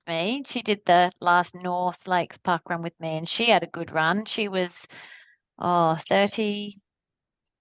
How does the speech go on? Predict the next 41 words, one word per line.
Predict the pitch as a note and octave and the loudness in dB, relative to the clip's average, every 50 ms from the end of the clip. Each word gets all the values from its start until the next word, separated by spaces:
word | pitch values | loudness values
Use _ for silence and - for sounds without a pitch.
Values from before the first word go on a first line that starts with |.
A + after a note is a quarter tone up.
| _ _ _ _ | _ _ _ _
thirty | - - A#3 A#3 - B3 A#3+ A#3 | -2 -2 0 -2 -4 -6 -8 -8
or | A3+ | -8
forty | - - A#3 A#3+ A#3+ A#3+ | -6 -6 -4 -4 -4 -6
seconds | - - A#3 A3+ - B3 A#3 A3+ | -2 -2 -2 0 0 -4 -2 -2
ahead | A#3 G#3+ A3+ A3 A#3 | 0 0 0 0 0
of | A#3 _ | -2 _
me. | C4 C4+ C#4+ D4+ | -2 -2 0 0
She's | - - - C4+ C4+ - | -2 -4 -8 -8 -8 -4
getting | - G#3+ D#3 G2 A#2 D#3+ | -2 0 0 -2 -4 -8
strong. | - - - - - _ - - _ _ - F3 F#3 F#3 F3 E3+ | -12 -12 -14 -14 -14 _ -18 -20 _ _ -2 2 2 2 2 0
She's | - - A3+ A3+ G#3 A#3 | -2 0 -2 0 2 4
on | A3+ G#3+ G3+ G3 | 2 4 2 2
this, | F#3 F#3 F3+ - - - - - | 0 -2 -2 -6 -16 -20 -8 -4
um, | - F3 E3+ E3 D#3+ D#3+ D#3+ D#3+ E3 E3+ _ _ _ - - - - - - - _ _ _ _ _ _ | -2 0 0 0 -2 -4 -8 -14 -18 -18 _ _ _ -20 -20 -20 -20 -20 -20 -20 _ _ _ _ _ _
she's | - G#3+ G3 | -2 0 2
doing | - G#3+ G3+ | 4 4 4
this | F#3+ - - F3+ | 2 0 -2 -4
really | F#3 F#3+ F#3+ F#3 F#3 F3+ F3+ - _ _ | -2 -2 0 0 -2 -2 -4 -6 _ _
full-on | - F#3+ F3+ F3 F3 E3+ E3 E3 E3 E3 E3 D#3+ D#3+ E3+ E3+ F3 _ _ _ _ _ _ _ _ _ - _ - _ _ | 0 0 4 4 4 6 6 4 4 2 -2 -12 -18 -18 -18 -20 _ _ _ _ _ _ _ _ _ -20 _ -20 _ _
thing | A3 G#3 G3 | 2 4 4
at | - - | 2 2
her | D#3+ F#3 F3 | 4 2 2
gym. | E3 - - E3+ F3+ F#3+ A#3 C4 | 0 -2 -6 -2 -2 0 0 0
It's, | A3 - - | 0 0 0
like, | F#3+ E3 - - | -2 -2 -2 -6
a | E3 | -8
certain | - - G3+ F#3 D#3+ - E3+ | -2 2 4 4 4 2 2
number | F3 E3+ E3+ E3+ F3 | -2 -2 0 0 -2
of | E3 E3 _ | -2 -4 _
weeks, | - F3+ F3 F3 E3 _ _ - - - - - - - | -4 -2 -2 -2 -4 _ _ -16 -16 -16 -16 -20 -12 -8
and | - F3+ E3+ | -6 -6 -6
it, | - _ _ _ _ _ _ _ | -6 _ _ _ _ _ _ _
there's, | F3+ E3+ - - | -10 -6 0 0
like, | E3 D#3+ - - | 0 0 -2 -8
a | |
competition, | - - F#3 E3 D#3 - - - F#3+ E3+ - - F#3 F3 F3 E3+ | -4 -4 -4 -2 -4 -6 -2 0 0 0 2 2 2 2 4 2
and | E3+ E3 | 0 0
it, | D#3+ D#3 - _ _ _ _ _ _ _ _ _ _ _ _ - | 0 -2 -2 _ _ _ _ _ _ _ _ _ _ _ _ -18
it | F#3+ _ | -18 _
culminates | - - G3+ G3+ F#3+ F#3 F3+ F3 E3+ - _ - - | 0 2 2 2 2 2 2 2 0 0 _ -8 -8
in | E3+ E3+ E3+ E3+ F3 E3+ D#3+ | -8 -6 -6 -6 -6 -8 -8